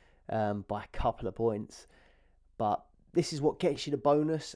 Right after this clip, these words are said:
and Konsa just racks them up every game. So he's looking like a good player still at three million. Um, <laughs> whether or not they're gonna keep clean sheets, I'm not quite sure.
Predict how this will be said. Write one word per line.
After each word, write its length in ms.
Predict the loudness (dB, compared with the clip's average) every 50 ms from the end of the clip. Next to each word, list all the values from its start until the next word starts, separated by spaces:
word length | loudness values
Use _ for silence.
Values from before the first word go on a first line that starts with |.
| -12 -8
and 360 | -6 -4 -4 -4 -6 -10 -12
Konsa 460 | -16 -6 -4 -4 -4 -4 -6 -8 -8
just 220 | -8 -6 -8 -8 -8
racks 420 | -8 -8 -8 -8 -10 -14 -14 -12
them 120 | -8 -4 -4
up 220 | -4 -4 -4 -6 -4
every 320 | -2 -2 -2 -2 -4 -4 -2
game. 360 | 0 0 0 0 -2 -4 -8
So 200 | -8 -8 -8 -4
he's 340 | -4 -2 -2 -2 -4 -4 -4
looking 300 | -4 -4 -2 -4 -4 -4
like 260 | -6 -6 -8 -12 -18
a 40 | -12
good 240 | -8 -8 -8 -6 -4
player 220 | -4 -2 -2 -4
still 360 | -6 -6 -4 -2 -2 -2 -2
at 220 | -4 -6 -8 -8 -10
three 200 | -10 -8 -8 -6
million. 360 | -6 -6 -6 -4 -2 -4 -4 -6 -10 -18 -20 -20 -20 _ _ _ _ -8
Um, 340 | -6 -6 -4 -6 -8 -10 -12 -16 _ _ _ _ _ _
<laughs> 360 | _ _ _ _ -16 -12 -10
whether 360 | -8 -8 -4 -2 -2 -2 -2 -4
or 40 |
not 160 | -4 -4 -4 -4
they're 80 | -4
gonna 160 | -4 -6 -6
keep 240 | -4 -4 -6 -6 -4
clean 260 | -4 -4 -4 -4 -8 -10 -12 -12 -10
sheets, 300 | -4 -2 -2 -2 -2 -4
I'm 160 | -6 -6 -4
not 140 | -6 -6 -8 -6
quite 260 | -4 -4 -4 -4 -6
sure. 300 | -8 -8 -6 -6 -6 -6